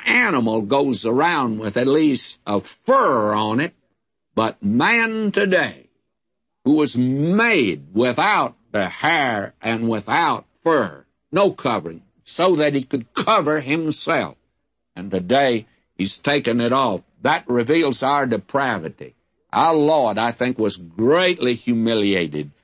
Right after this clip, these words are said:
in his crucifixion, and it was a great suffering for him. Now, verse nineteen here, this was fulfilled on the cross. "But be not thou far from me, O Lord, O my strength.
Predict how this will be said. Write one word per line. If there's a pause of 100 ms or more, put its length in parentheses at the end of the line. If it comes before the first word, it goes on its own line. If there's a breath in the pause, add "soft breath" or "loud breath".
(240)
in
his
crucifixion,
and
it
was
a
great
suffering
for
him. (420)
Now,
verse
nineteen
here, (440)
this
was
fulfilled
on
the
cross. (300 soft breath)
"But
be
not
thou
far
from
me,
O
Lord,
O
my
strength.